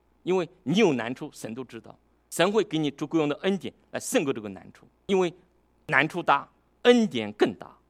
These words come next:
我记得以前大家，我，我跟大家提过这个，有一个很有名的传道人，就大陆传道人叫袁湘成牧师，我已经在讲道提过。那么袁湘成牧师呢，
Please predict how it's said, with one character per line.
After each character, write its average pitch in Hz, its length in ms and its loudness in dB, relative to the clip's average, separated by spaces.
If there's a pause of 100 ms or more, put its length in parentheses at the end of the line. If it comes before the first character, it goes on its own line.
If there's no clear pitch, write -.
(260)
我 226 80 0
记 254 140 -8
得 262 100 6
以 180 140 2
前 185 200 -8
大 185 140 -2
家， 175 260 0
我， 143 180 -2
我 170 100 -6
跟 170 180 -6
大 170 120 -2
家 160 120 -6
提 139 220 -14
过 160 100 -8
这 156 100 -10
个， 156 100 -6
有 127 120 -6
一 - 20 -10
个 156 140 -6
很 143 180 -12
有 143 100 -6
名 127 160 -8
的 131 60 -12
传 - 180 -12
道 139 100 -4
人， 107 120 -6 (260)
就 135 80 -10
大 143 160 -2
陆 143 120 -4
传 123 200 -10
道 120 80 -8
人 110 80 -12
叫 123 160 -10
袁 117 240 -14
湘 160 200 -12
成 120 160 -14
牧 120 140 -14
师， 113 240 -20 (220)
我 143 140 -8
已 147 40 -10
经 147 260 -8
在 139 120 -4
讲 113 180 -4
道 123 120 0
提 - 200 -8
过。 110 160 -6 (540)
那 269 60 -4
么 262 80 2
袁 208 180 0
湘 233 160 0
成 214 120 2
牧 214 140 -2
师 208 140 -10
呢， 165 160 -2